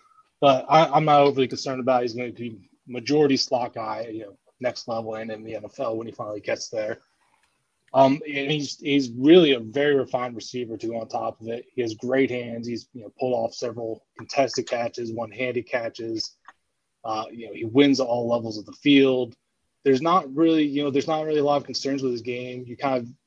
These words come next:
you know what he's gonna do. I think he's just gonna go line up in the slot for Lincoln Riley and put up thousand-yard seasons. So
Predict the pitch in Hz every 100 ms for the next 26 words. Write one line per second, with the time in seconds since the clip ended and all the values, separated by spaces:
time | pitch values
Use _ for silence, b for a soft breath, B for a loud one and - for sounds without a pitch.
0 | _ _ _ _ - 120 135 143 135 120
1 | 131 120 139 120 123 117 113 127 117 127
2 | 127 117 127 127 127 123 127 - - 127
3 | - 117 120 135 104 104 _ - 117 -
4 | 117 113 107 104 - 117 101 - _ _
5 | - - -